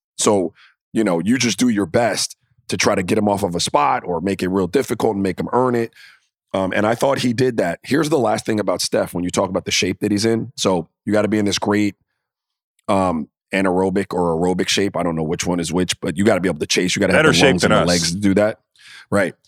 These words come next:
Speaker 1: You gotta be mentally tough as hell and locked in, like, with a concentration level that I can't explain.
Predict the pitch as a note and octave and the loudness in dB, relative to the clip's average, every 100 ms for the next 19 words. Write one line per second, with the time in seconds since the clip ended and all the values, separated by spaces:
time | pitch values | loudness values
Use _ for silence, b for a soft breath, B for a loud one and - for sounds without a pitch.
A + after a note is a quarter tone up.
0 | b G2+ A2+ A2+ G#2 G2+ G#2 B2 B2+ A#2+ | b 2 4 4 2 2 2 2 2 0
1 | G2+ - A#2 A2+ G2+ A2+ A2+ A2+ G2 F#2 | 0 0 0 0 0 2 2 0 0 0
2 | F#2+ G#2 - A2 A2+ G#2 F#2+ - G2+ E2+ | 0 -2 -2 0 0 0 -2 -2 -4 -2
3 | - G2+ G2 - G#2 - G#2 G#2 G2+ F#2+ | 0 0 0 0 0 0 0 0 0 -2
4 | F2 D#2 G2 - F#2+ - - F#2+ G#2 | -2 0 0 0 -2 -4 -2 0 -2